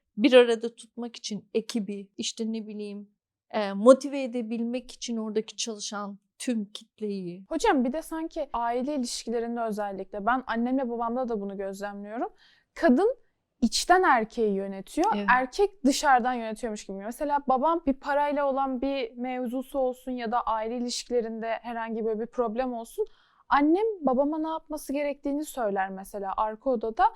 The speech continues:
Speaker 2: Babam onu sesli bir şekilde yapar. Sanki
Speaker 1: Evet.
Speaker 2: kendi yapıyormuş gibi ama arkada aslında annem babamı
Speaker 1: Ay, ne
Speaker 2: yönetiyordur.
Speaker 1: kadar güzel tespit etmişsin. Hep böyledir. Kadın fikir verir, adam gider kendi yapıyormuş gibi yapar.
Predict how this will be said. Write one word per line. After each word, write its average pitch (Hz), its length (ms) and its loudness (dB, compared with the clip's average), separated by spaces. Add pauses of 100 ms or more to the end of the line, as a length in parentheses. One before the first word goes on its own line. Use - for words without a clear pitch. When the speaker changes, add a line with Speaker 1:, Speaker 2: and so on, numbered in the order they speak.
(400)
Speaker 2:
Babam 302 240 8
onu 359 260 2
sesli 302 460 0
bir 277 40 -2
şekilde 233 400 -2
yapar. 190 680 -4
Sanki 277 360 4
Speaker 1:
Evet. 214 100 0
Speaker 2:
kendi 285 280 0
yapıyormuş 208 480 -2
gibi 220 160 2
ama 330 200 4
arkada 294 360 4
aslında 320 240 0
annem 277 360 2
babamı 247 280 6
Speaker 1:
Ay, 226 60 0
ne 208 40 0
Speaker 2:
yönetiyordur. 196 520 2
Speaker 1:
kadar 262 420 0
güzel 220 420 -6
tespit - 520 -14
etmişsin. - 640 -16 (480)
Hep 294 320 2
böyledir. 202 720 -4 (640)
Kadın 269 280 4
fikir 330 440 -2
verir, 269 440 -2 (180)
adam 311 340 4
gider 349 260 0
kendi 311 340 -8
yapıyormuş 254 480 -6
gibi 262 200 -14
yapar. 233 380 -8